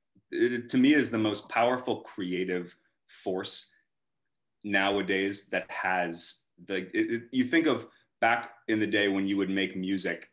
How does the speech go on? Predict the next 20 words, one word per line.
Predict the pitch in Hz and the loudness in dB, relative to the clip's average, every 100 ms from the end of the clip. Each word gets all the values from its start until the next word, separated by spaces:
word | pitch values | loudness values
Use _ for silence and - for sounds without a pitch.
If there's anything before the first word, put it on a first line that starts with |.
| - | -4
and | 87 85 85 | -2 -2 -4
it | 90 | -4
would | 92 87 - | -4 -6 -8
literally | 101 98 101 98 92 | -6 -4 -2 0 -2
shape | 90 - 87 87 - | -2 -4 -4 -6 -10
culture, | - 92 92 120 120 | -10 -10 -8 -8 -6
like | 92 80 | -6 -6
in | 85 | -6
the | 85 | -2
sixties, | - - - 120 101 | -2 -4 -6 -6 -4
it | |
would | 90 85 | -6 -6
change | - - 92 90 87 - _ _ | -8 -6 -4 -4 -6 -10 _ _
the | 95 | -18
fabric | - - 85 87 85 82 - | -6 -2 -2 -2 -6 -6 -10
of | 78 - - | -10 -12 -20
how | - 87 82 | -8 -6 -4
society | - 92 - 85 82 82 82 82 - _ | -4 -4 -2 -2 -4 -4 -6 -6 -12 _
interacted. | 87 82 82 82 - 110 110 - - _ _ _ | -10 -8 -6 -4 -4 -6 -8 -10 -20 _ _ _
Uh, | 87 87 87 | 0 2 4